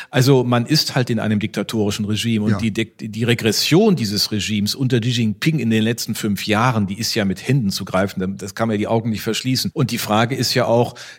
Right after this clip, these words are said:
Speaker 1: äh, was machst du eigentlich mit deinem Gewinn? Kriegst du den da raus? Ähm, und wie bleibst du da? Äh, wie ist wirklich die Marktposition? Äh, auf der anderen Seite, der Markt ist riesig, ja, und auch die Premium-Produkte im Automobilbereich werden dort gut verkauft.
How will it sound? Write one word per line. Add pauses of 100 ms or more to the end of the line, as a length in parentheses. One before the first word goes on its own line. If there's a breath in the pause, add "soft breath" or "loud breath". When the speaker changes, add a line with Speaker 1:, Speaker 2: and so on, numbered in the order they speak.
(100)
Speaker 1:
äh,
was
machst
du
eigentlich
mit
deinem
Gewinn?
Kriegst
du
den
da
raus?
Ähm,
und
wie
bleibst
du
da? (340 loud breath)
Äh,
wie
ist
wirklich
die
Marktposition?
Äh, (200)
auf
der
anderen
Seite,
der
Markt
ist
riesig,
ja,
und
auch
die
Premium-Produkte
im
Automobilbereich (260 loud breath)
werden
dort
gut
verkauft.